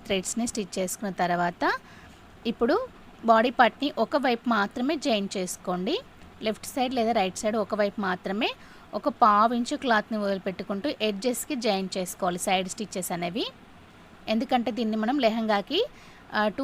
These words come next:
లేయర్స్ వచ్చేలాగా స్టిచ్ చేయలేదు కదా, సింగిల్ పీస్గానే స్టిచ్ చేసాం కాబట్టి ఈ విధంగా ఎడ్జెస్కి ఒక లైన్ వచ్చేలాగా స్టిచ్ చేసుకొని మనం లెహంగాకి దీన్ని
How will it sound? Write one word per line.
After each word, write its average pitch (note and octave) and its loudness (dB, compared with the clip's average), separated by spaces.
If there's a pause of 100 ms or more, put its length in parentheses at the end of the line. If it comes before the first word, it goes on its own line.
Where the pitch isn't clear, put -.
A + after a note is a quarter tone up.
(120)
లేయర్స్ C4+ 0
వచ్చేలాగా G#3+ 2
స్టిచ్ - -6
చేయలేదు F#3+ 0
కదా, G3 2 (100)
సింగిల్ A3 0
పీస్గానే G#3 -2
స్టిచ్ G3+ -6
చేసాం F#3 -4 (100)
కాబట్టి F3 0 (560)
ఈ - -2
విధంగా G#3 2
ఎడ్జెస్కి A3 -4
ఒక - -6
లైన్ G3 -2
వచ్చేలాగా F#3 -2
స్టిచ్ F#3+ -8
చేసుకొని A3+ -4 (200)
మనం A3 -2
లెహంగాకి G#3 -2 (560)
దీన్ని A#3+ 0